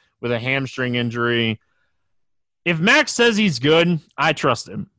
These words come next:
Like, there's no reason to not trust Max Scherzer. This is a dude that will go a hundred plus pitches when he's pitching well.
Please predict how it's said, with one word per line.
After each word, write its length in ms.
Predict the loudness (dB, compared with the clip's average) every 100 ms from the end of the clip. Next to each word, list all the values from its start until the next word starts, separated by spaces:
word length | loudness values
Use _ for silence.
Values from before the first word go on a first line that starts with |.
| _ -4
Like, 560 | 0 2 2 -2 -8 -4
there's 300 | 0 2 2
no 240 | 2 2
reason 760 | 4 2 2 0 0 -2 -6 -12
to 320 | -4 0 0
not 280 | 2 0 0
trust 300 | 0 -2 0
Max 240 | -2 -4
Scherzer. 420 | -4 -4 -2 -2 0
This 220 | -2 -4
is 80 | -4
a 80 |
dude 360 | -2 0 0 2
that 420 | 2 4 2 0 _ _ _ _ _
will 540 | -4 0 4 4 2 0
go 400 | 0 2 4 4
a 40 |
hundred 380 | 2 2 2 0
plus 260 | 0 -2 -2
pitches 440 | -2 0 -2 0
when 80 | 0
he's 160 | 0
pitching 400 | 0 -2 0 -2
well. 480 | 0 2 4 2 -2